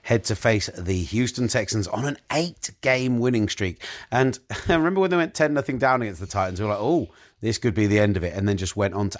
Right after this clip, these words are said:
absolutely batter them on Monday night. Uh, those Brownies, uh,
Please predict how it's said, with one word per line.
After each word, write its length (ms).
absolutely 880
batter 580
them 300
on 400
Monday 880
night. 580
Uh, 220
those 260
Brownies, 640
uh, 200